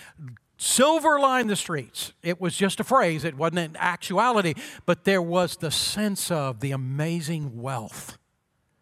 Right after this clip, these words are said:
that Solomon had amassed. You can put Bill Gates and Warren Buffett together, and they would still have less than Solomon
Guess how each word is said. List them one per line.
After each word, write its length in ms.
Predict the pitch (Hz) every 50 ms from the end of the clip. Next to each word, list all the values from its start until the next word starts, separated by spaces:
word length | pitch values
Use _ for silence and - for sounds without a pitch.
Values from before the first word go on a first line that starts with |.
| _ _ _ _ _ _ _ _ _ _ _ _ _ _ _ _ _ _ _ _ _ _ _ _ _ _ _ _ _
that 240 | 135 160 165 - -
Solomon 760 | - - - - 190 185 196 202 214 202 190 190 196 190 190
had 300 | 170 120 117 180 175 160
amassed. 580 | 151 147 156 156 160 156 139 123 - - -
You 80 | 160 160
can 160 | - 170 151
put 260 | - - 175 175 131
Bill 220 | 117 156 175 185 180
Gates 420 | 139 175 175 175 - - - - -
and 180 | 170 156 156 135
Warren 280 | 127 170 180 185 185
Buffett 300 | 139 175 180 - 202 180
together, 440 | - 170 151 180 185 180 180 190 175 - - - - - - - - - - - - - - _ _ _ _ _ -
and 180 | 170 180 180
they 140 | 165 175 170
would 220 | 165 156 170 151
still 460 | - - - - - 214 220 208 196 131
have 280 | 135 165 151 131 107
less 600 | 131 131 147 139 117 101 - - - - - - - _ _ _ _ _ _ _ _ _ _ _ _ _ _ _ _ _ _ _ _ _ _
than 160 | - 151 156 139
Solomon 880 | - - - 196 196 190 196 185 170 156 160 160 156 147 156 151 143